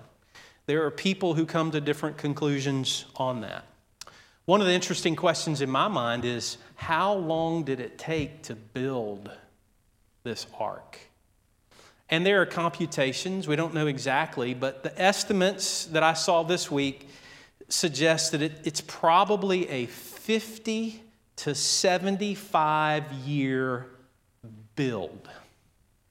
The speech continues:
Now, I just finished a bathroom project that took a year,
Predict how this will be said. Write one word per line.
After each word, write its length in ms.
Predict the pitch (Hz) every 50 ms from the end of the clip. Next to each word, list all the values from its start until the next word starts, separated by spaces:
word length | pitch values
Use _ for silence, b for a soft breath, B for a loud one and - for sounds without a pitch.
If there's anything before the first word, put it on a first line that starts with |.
| _ _ _ _ B B B B B B B B B B _ _ _ _ -
Now, 100 | 180 202
I 120 | 247 294 247
just 220 | 247 226 - -
finished 320 | - 202 190 175 - -
a 60 | 156 151
bathroom 500 | 160 160 165 165 156 160 160 143 131 131
project 580 | 135 139 127 123 120 120 127 123 123 123 135 135
that 160 | 131 - -
took 240 | - 160 147 143 151 151 - - -
a 80 | 143
year, 720 | 131 123 123 135 147 175 202 196 180 143 123 92 82 82